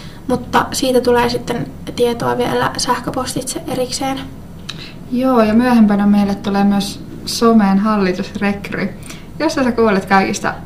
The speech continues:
Speaker 2: pesteistä lisää. Ja Amanda on tehnyt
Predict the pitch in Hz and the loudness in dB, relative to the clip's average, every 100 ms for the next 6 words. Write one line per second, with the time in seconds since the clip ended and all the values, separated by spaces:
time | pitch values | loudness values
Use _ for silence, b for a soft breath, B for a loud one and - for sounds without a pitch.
0 | - 220 214 - 196 - 202 196 196 - | 0 2 2 -2 -2 -2 0 2 2 0
1 | 62 - - - B B B B B B | 0 -2 -6 -14 B B B B B B
2 | B - 214 208 208 202 247 277 247 208 | B -4 2 6 6 4 6 6 8 8
3 | 202 202 208 - 233 233 254 254 240 220 | 6 4 0 -2 4 4 4 2 6 4
4 | 214 | 4